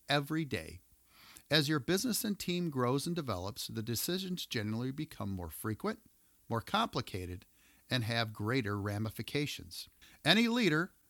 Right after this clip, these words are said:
great or not, knows that making good decisions is very important, but along the way, sometimes they make bad decisions.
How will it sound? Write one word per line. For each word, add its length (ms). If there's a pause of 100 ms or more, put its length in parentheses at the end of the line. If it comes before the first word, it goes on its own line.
(140)
great 380
or 120
not, 380
knows 440
that 240
making 340
good 140
decisions 880 (640)
is 220
very 300
important, 560
but 120
along 400
the 80
way, 500
sometimes 680
they 120
make 280
bad 220
decisions. 640